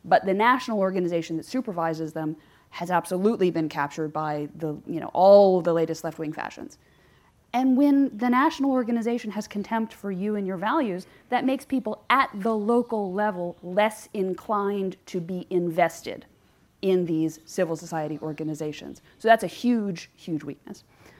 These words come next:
The fourth reason is that the leadership class that used to make civil society run has been decimated in much of America. Um, one reason, you know, one reason is meritocracy.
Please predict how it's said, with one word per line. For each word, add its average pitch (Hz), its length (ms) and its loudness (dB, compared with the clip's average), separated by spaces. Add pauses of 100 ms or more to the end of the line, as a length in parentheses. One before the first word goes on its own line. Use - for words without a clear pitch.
(280)
The 185 120 -6
fourth 285 320 0
reason 285 500 0 (160)
is 220 280 -2
that 190 200 -4
the 196 380 -4 (760)
leadership 247 920 0
class - 680 -6 (400)
that 175 160 -4
used 196 280 -8
to 190 100 -6
make 220 440 -2
civil 208 360 -6
society 185 640 -2
run 160 580 -2 (960)
has 190 240 0
been 185 240 2
decimated 151 680 0 (280)
in 170 160 0
much 165 220 -2
of 151 100 -8
America. 147 480 -8 (640)
Um, 151 380 -6 (220)
one 202 320 0
reason, 202 420 -2
you 214 80 -8
know, - 60 -12 (140)
one 226 200 4
reason 220 260 2
is 196 100 -4
meritocracy. 180 640 0